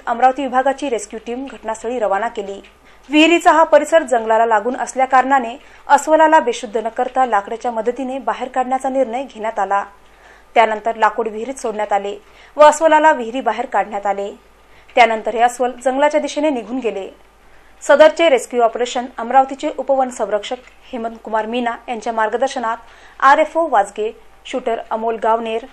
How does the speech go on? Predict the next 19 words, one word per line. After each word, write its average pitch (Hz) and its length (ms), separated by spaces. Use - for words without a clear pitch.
वनरक्षक 302 640
मनोज 208 300
ठाकूर, 233 320
फिरोज 220 360
खान 220 220
उमक 240 260
यांनी 240 240
राबविले. 196 460
शासनाच्या 302 560
पेट्रोल 247 300
दरवाढीचा 247 520
निषेध 240 260
करीत 220 440
मनसेच्या 277 460
वतीने 285 300
प्रतिकात्मक 220 680
मतदान 208 320
घेण्यात 214 280
आले. 185 240